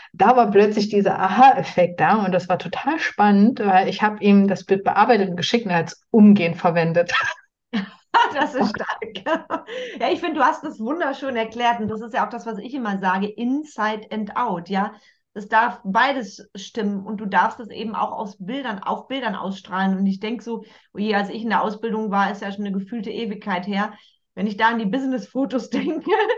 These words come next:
Speaker 2: die dort schick waren. Ich meine, jetzt können wir liebevoll sagen, damals, damals war die Priorität nicht so weit, die Technik nicht, da gab's keine Value-Fotografen wie dich.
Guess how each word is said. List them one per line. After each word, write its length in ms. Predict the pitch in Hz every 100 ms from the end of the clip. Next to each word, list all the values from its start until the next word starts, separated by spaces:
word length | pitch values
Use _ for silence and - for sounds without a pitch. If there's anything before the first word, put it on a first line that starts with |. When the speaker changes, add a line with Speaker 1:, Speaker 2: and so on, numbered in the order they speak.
| - _ _
Speaker 2:
die 320 | 285 262 285
dort 280 | 254 254 196
schick 280 | - 208 - -
waren. 300 | 190 262 269
Ich 120 | 247
meine, 280 | 240 269 247
jetzt 200 | 240 -
können 180 | 269
wir 80 | 254
liebevoll 500 | 247 254 240 - 233
sagen, 300 | 208 208 202
damals, 480 | 208 226 226 202 -
damals 720 | - 196 185 202 220 220 220 202
war 140 | 214
die 120 | 208
Priorität 560 | 190 240 220 202 233 220
nicht 200 | 214 190
so 80 | 196
weit, 200 | 202 202
die 100 | 196
Technik 400 | 220 214 208 196
nicht, 200 | 208 202
da 60 |
gab's 300 | 190 202 208
keine 300 | - 214 214
Value-Fotografen 1040 | 196 214 214 208 196 190 175 185 202 214 190
wie 120 | 202
dich. 340 | 220 240 196